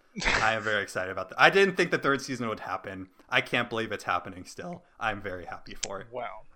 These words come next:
Speaker 2: Obviously, there are people out there that share my sentiment because there's a third season that I didn't think would happen. <laughs> All right, but that's a wrap then, unless there's something else you're dying to get to and say, Kyle?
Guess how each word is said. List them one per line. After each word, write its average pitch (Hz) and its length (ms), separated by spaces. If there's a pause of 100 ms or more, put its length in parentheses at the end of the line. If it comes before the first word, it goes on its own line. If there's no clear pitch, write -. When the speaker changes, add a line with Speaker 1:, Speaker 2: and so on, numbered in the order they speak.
(160)
Speaker 2:
Obviously, 123 460
there 120 120
are 113 40
people 120 300
out 107 180
there 110 100
that 101 120
share 107 220
my 95 100
sentiment 95 520 (400)
because 107 320
there's 101 280
a 104 60
third - 120 (320)
season 90 280
that 98 100
I 190 60
didn't 381 240
think - 140
would 392 100
happen. 208 360 (460)
<laughs> - 520 (800)
All 147 200
right, 214 280 (200)
but 147 440 (520)
that's 233 460
a 165 100
wrap 156 360
then, 110 340
unless 131 340
there's 143 240
something 131 320
else 131 240
you're 123 120
dying 117 440
to 117 80
get 113 200
to 117 320
and 101 120
say, 104 400 (160)
Kyle? 110 420